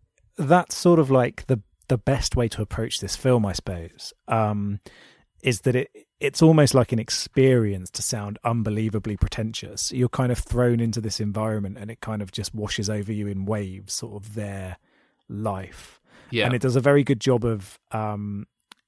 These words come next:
Speaker 1: of showing you the lives of vampires in a way that's not really been done before either.
Speaker 2: No.
Speaker 1: Um, so it's quite an interesting film in that regard. Is, is, is it worth giving a l-, giving a little bit of an overview in case there's anyone listening who hasn't watched it?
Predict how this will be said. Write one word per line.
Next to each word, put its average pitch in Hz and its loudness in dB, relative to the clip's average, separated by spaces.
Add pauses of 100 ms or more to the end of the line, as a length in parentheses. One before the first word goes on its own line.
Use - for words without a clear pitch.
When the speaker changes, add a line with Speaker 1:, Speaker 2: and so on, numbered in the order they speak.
Speaker 1:
of 107 -4
showing 131 2
you 123 2
the 113 0
lives 113 -2
of 104 -6
vampires 95 -6
in 101 -10
a 104 -6
way 104 -6
that's - -10
not 196 -4
really 165 2
been 120 -2
done 95 -8
before 104 -10 (180)
either. 104 -12 (520)
Speaker 2:
No. 110 -4 (220)
Speaker 1:
Um, 101 -6
so - -6
it's 117 -6
quite 151 2
an 127 -4
interesting 113 -6
film 104 -6
in 98 -6
that 95 -12
regard. 98 -14
Is, 117 -12
is, 185 2
is 185 0
it 196 4
worth 139 4
giving 123 0
a 117 -2 (120)
l-, - -6 (280)
giving 123 0
a 117 0
little 113 0
bit 110 -2
of 104 -4
an 107 -2
overview 104 -4
in 107 -4
case 147 4
there's 120 -2
anyone 113 2
listening 101 -6
who 98 -4
hasn't 104 -4
watched - -12
it? 87 -16